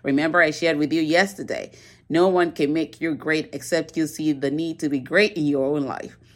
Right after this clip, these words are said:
People will come and bring you awareness, but it is up to you to do the work to attain your greatness, because God has already handed you that greatness when he created, signed, sealed, and delivered you to the world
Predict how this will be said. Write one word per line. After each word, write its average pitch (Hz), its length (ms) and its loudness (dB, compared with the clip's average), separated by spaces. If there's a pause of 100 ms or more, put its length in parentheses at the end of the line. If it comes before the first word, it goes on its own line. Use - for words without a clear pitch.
(160)
People 185 340 2
will 156 140 0
come 160 340 0
and 139 220 -2
bring 156 220 0
you 147 160 0
awareness, 202 720 2 (300)
but 151 260 0
it 147 60 -2
is 147 240 0
up 180 180 2
to 180 100 -6
you 165 120 -2
to 151 100 -4
do 160 160 0
the 143 100 2
work 196 440 2 (200)
to - 180 -4
attain 170 320 0
your 151 140 0
greatness, 220 580 0 (240)
because 156 300 -2
God 180 180 6
has 160 220 2
already 165 360 2
handed 151 440 -2
you 151 160 2
that 143 240 -2
greatness 151 420 -4
when 156 140 -2
he 147 120 0
created, 151 640 -2
signed, 156 340 2
sealed, 156 300 -2
and 135 160 -2
delivered 156 380 -2
you 147 120 0
to 143 120 -6
the 143 100 -2
world 151 360 0